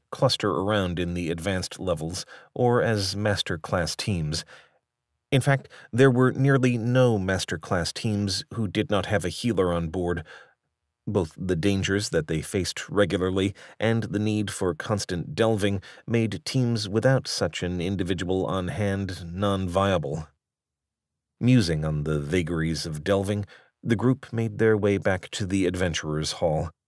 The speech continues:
They stayed only long enough for Asen to sell their mana stones, returning with the funds for them to distribute. The quick discussion between the group saw them divvying up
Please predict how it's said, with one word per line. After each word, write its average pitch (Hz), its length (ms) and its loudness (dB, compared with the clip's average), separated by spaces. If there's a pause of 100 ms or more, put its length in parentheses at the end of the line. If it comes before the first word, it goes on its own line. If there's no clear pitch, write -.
(600)
They 123 140 4
stayed 139 500 2
only 156 260 4
long 113 280 4
enough 107 340 2
for - 320 0
Asen 104 460 2
to 95 180 -2
sell 101 400 2
their 85 240 2
mana 90 340 2
stones, 85 460 -2 (340)
returning 110 460 2
with 107 180 0
the 107 140 0
funds 90 600 -2
for 98 160 -2
them 82 260 -2
to 90 160 -6
distribute. 78 640 -6 (600)
The 73 260 -4
quick - 260 -2 (140)
discussion 87 560 0
between 90 360 -4
the 80 60 -2
group 104 340 -2 (320)
saw 110 220 4
them 101 400 0
divvying 113 480 2
up 110 140 0